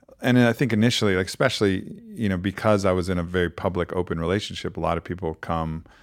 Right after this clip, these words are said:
for open relationship advice, and I funnel them over to Whitney 'cause that's her career, and I think actually her medicine to be able to provide is to dive into that, and I don't have particularly the time and space except amongst friends to do that, but I think it starts,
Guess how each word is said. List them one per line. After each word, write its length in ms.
for 140
open 180
relationship 540
advice, 480
and 100
I 260
funnel 340
them 180
over 180
to 80
Whitney 360
'cause 240
that's 260
her 300
career, 400
and 100
I 80
think 240
actually 420
her 120
medicine 480
to 80
be 140
able 160
to 60
provide 360
is 120
to 240
dive 320
into 160
that, 320
and 80
I 100
don't 140
have 260
particularly 580
the 140
time 280
and 120
space 340
except 320
amongst 320
friends 300
to 60
do 120
that, 220
but 100
I 80
think 240
it 180
starts, 840